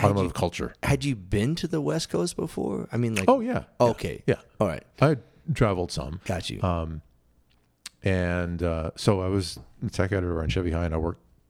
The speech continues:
Speaker 1: I, I worked for all of those, those Screwdriver magazines.
Speaker 2: Mm-hmm.
Speaker 1: Uh,
Speaker 2: As the editor, so, so people would
Speaker 1: as tech, technical editor. So
Speaker 2: Tech, eh,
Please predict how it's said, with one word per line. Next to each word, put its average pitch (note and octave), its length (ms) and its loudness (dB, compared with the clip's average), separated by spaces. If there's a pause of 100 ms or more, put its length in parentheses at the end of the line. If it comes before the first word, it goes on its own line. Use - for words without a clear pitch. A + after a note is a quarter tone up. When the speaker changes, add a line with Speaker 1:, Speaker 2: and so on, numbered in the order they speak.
(100)
Speaker 1:
I, A2+ 140 0 (100)
I E2+ 100 -2
worked D#2 340 -4
for D2+ 400 -4
all F#2 240 2
of D2+ 80 -4
those, D2+ 440 -8
those F2 140 -4
Screwdriver D#2 480 -2 (160)
magazines. D2+ 540 -6
Speaker 2:
Mm-hmm. A2 380 0 (440)
Speaker 1:
Uh, D2+ 460 -2
Speaker 2:
As C3+ 240 0
the B2+ 200 0
editor, G#2 400 -2
so, A#2 260 -2
so A#2 200 -2
people C#3+ 300 0
would A#2+ 100 4
Speaker 1:
as A2 140 2
tech, A2+ 220 0
technical E2+ 360 -2
editor. D#2 360 -6
So - 180 6
Speaker 2:
Tech, F#2+ 280 -2
eh, A2 120 -2